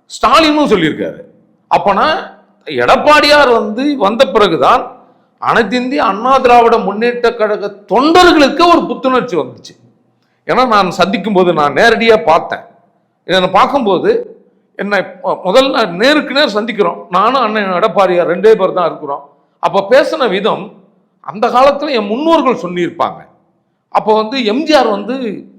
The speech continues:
எ-, எப்படி பேசுவாரு, மக்கள்கிட்ட எப்படி பேசுவாரு அப்படின்னு சொல்லி அ-, அந்த நே-, அதே நேர்ல அண்ணன் எடப்பாடியார் என்கிட்ட பேசினார். அப்புறம் இப்போ பிர-, தேர்தல் வந்துச்சு. தேர்தல்ல வந்து பிரச்சாரம் என் பேரை சொல்லி பேசுறாரு.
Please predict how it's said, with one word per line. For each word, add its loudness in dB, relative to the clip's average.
எ-, -2
எப்படி -2
பேசுவாரு, -2
மக்கள்கிட்ட -2
எப்படி -2
பேசுவாரு -6
அப்படின்னு -8
சொல்லி -12
அ-, -8
அந்த 2
நே-, -4
அதே 0
நேர்ல -2
அண்ணன் -2
எடப்பாடியார் -2
என்கிட்ட -12
பேசினார். -20
அப்புறம் 2
இப்போ -4
பிர-, -4
தேர்தல் 2
வந்துச்சு. -6
தேர்தல்ல 2
வந்து -8
பிரச்சாரம் -2
என் -2
பேரை 0
சொல்லி -4
பேசுறாரு. -6